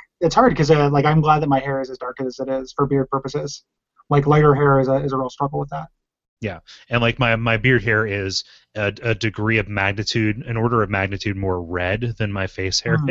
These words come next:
Speaker 2: is, or than my, than my head hair is. Um, yeah, uh, I grew my first beard. Um, I started with, like, mutton chops in my freshman year of, uh, of college,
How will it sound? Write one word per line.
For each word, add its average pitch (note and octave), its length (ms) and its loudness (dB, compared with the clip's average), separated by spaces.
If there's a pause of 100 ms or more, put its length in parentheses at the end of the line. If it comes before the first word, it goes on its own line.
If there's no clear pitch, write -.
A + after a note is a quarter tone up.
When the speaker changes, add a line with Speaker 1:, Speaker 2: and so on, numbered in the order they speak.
Speaker 2:
is, - 220 -14 (180)
or C3 80 2
than A#2 100 2
my, A2 120 2
than G#2 100 0
my G2 140 0
head G2+ 180 -6
hair G2 240 -6
is. G2 240 -10 (380)
Um, G#2 420 0 (160)
yeah, G2+ 320 -2 (320)
uh, A2+ 220 2
I C3 100 2
grew D#3+ 160 4
my F3 140 4
first D#3 260 2
beard. A#2 400 2 (100)
Um, G2 400 -2 (200)
I A2+ 100 0
started A#2+ 460 2
with, G2+ 240 -2
like, F#2+ 200 -2
mutton G#2 360 -6
chops C3+ 380 0
in G#2+ 60 -2
my F#2+ 120 -2
freshman G2+ 400 -4
year G2+ 240 0
of, G2 260 -2
uh, G2 220 -2
of G2+ 180 -4
college, B2 540 -6